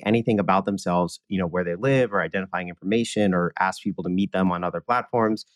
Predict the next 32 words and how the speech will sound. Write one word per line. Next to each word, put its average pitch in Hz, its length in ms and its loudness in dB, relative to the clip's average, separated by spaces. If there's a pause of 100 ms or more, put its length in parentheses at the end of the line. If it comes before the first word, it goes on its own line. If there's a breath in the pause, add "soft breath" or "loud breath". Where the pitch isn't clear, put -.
(400)
We've 113 260 2
built 143 260 4
it 113 160 0
all 104 360 4
with 110 240 2
our 98 140 -2
community 98 440 2
feedback 87 540 0 (540)
over 101 240 2
time, 92 360 2
iteratively, 90 640 2 (200)
to 110 100 -2
make 117 240 2
sure 135 200 0
that 104 120 2
we 95 140 0
can 98 420 2
scale 110 760 0 (460)
a 95 40 -4
culture - 560 -2
of - 240 0
empathy 95 600 0
so - 140 -8
that 85 100 0
we 80 80 -4
can 104 120 0
basically 98 460 2
take 151 240 2
those 90 220 0
nonspecific 85 640 -6
effects 85 400 -2
that 87 180 -2